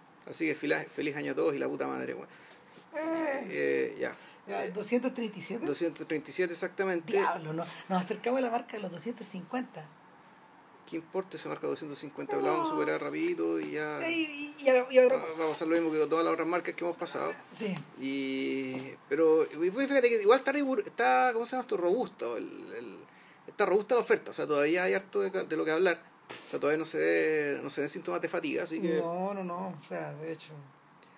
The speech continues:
Speaker 1: Ahora, igual el, el, el podcast de hoy es un poco rebuscado, creo yo.
Speaker 2: Mm, pero,
Speaker 1: Ya, creo que,
Speaker 2: pero,
Speaker 1: creo
Speaker 2: no,
Speaker 1: que el
Speaker 2: pero
Speaker 1: primero que hacemos de este tipo.
Speaker 2: No, yo creo, no, es que yo te, pero yo te lo había planteado hace tiempo, porque yo después de
Speaker 1: Eso no quiere decir que no sea un poco rebuscado.
Speaker 2: Lo que, a ver, lo que pasa es que,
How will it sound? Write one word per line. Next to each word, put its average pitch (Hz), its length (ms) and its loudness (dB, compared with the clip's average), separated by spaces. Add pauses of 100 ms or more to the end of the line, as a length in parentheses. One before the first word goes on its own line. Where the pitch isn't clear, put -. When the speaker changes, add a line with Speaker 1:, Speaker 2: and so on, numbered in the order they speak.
(280)
Speaker 1:
Ahora, 190 200 8
igual 180 260 4
el, 294 140 -2
el, 190 300 2
el 160 60 -8
podcast 214 360 -2
de 196 100 4
hoy 240 80 8
es 247 60 2
un 202 60 -2
poco 220 220 0
rebuscado, 202 520 2
creo 123 200 -4
yo. 95 140 -10 (920)
Speaker 2:
Mm, 226 120 -4 (180)
pero, 220 100 4
Speaker 1:
Ya, 190 240 6
creo 233 140 4
que, 220 160 4
Speaker 2:
pero, 226 180 2
Speaker 1:
creo 190 100 -8 (180)
Speaker 2:
no, 226 120 4
Speaker 1:
que 254 60 6
el 302 60 2
Speaker 2:
pero 269 60 0
Speaker 1:
primero 226 240 6
que 302 60 0
hacemos 294 260 -2
de 277 60 -2
este 269 140 -12
tipo. 214 260 -12 (260)
Speaker 2:
No, 202 300 0
yo 220 120 2
creo, 214 200 0
no, 196 120 -4
es 196 60 -8
que 202 100 -6
yo 196 80 0
te, 196 100 -2
pero 165 180 -6
yo 202 80 2
te 214 80 4
lo 214 60 0
había 214 160 0
planteado 208 340 -2
hace 190 160 -4
tiempo, 180 360 -8
porque 160 280 -10
yo 185 200 -2
después 185 500 -6
de 190 160 0
Speaker 1:
Eso 185 160 2
no 156 80 0
quiere 135 140 2
decir 165 160 0
que 175 100 -6
no 165 60 -2
sea 185 140 -6
un - 60 -12
poco 180 140 -2
rebuscado. 196 380 -2 (380)
Speaker 2:
Lo 202 100 -4
que, 180 60 -8 (720)
a 254 60 6
ver, 220 200 8
lo 202 140 6
que 190 120 0
pasa 285 240 2
es - 100 -8
que, 285 300 -2